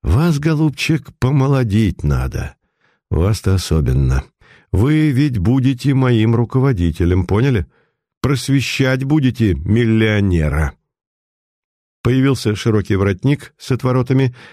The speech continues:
яркий цветной галстук бантом, вычурный жилет. «Черт возьми,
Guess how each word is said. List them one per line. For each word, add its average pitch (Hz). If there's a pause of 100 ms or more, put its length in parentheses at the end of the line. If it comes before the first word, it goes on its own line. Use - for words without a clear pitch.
(160)
яркий 113
цветной 107
галстук 101
бантом, 131 (280)
вычурный 110
жилет. 82 (680)
«Черт -
возьми, 73